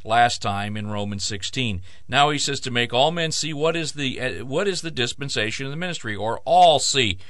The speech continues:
Well, the context here of all is believers. I, he wants all believers to see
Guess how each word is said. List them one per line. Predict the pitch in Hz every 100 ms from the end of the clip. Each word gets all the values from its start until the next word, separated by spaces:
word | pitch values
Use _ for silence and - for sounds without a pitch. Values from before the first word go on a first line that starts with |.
| - -
Well, | 151
the | - 135 131
context | 180 185 185 160 143 -
here | 143
of | 120
all | 123 156 147 139
is | 139
believers. | 143 160 190 175 123 90 - - - -
I, | 120 - - -
he | - 113 170
wants | 156 147 - -
all | 147 190
believers | 185 196 160 107 113 131
to | - 139
see | - - 202 135 117 165